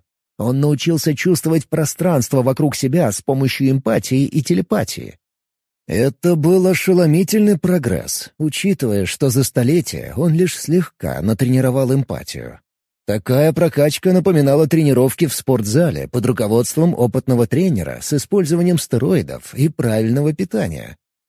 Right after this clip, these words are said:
Аналогично люди, когда ходят в тренажёрный зал и наглядно видят результаты своего труда, загораются энтузиазмом и, несмотря на множество неудобств, трату сил и времени, готовы снова и снова возвращаться в спортзал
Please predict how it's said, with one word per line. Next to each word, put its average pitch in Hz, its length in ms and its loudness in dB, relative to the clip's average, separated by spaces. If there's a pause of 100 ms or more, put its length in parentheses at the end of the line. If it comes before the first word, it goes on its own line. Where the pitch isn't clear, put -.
(180)
Аналогично 127 840 -2
люди, 104 580 -4
когда 165 300 -4
ходят 127 340 -4
в - 60 -14
тренажёрный 120 580 0
зал 123 400 -2
и 113 60 0
наглядно 123 480 0
видят 117 320 0
результаты 117 520 0
своего 107 380 0
труда, 120 540 -2
загораются 120 720 -2
энтузиазмом 123 800 0
и, 139 340 0
несмотря 160 600 -2
на 101 120 -2
множество 120 480 0
неудобств, 139 560 -2 (100)
трату 110 380 -2
сил 135 300 -2
и 117 180 -4
времени, 92 640 -2
готовы 127 400 -2
снова 127 400 0
и 113 80 2
снова 160 480 2
возвращаться 147 800 0
в - 60 -8
спортзал 110 680 -2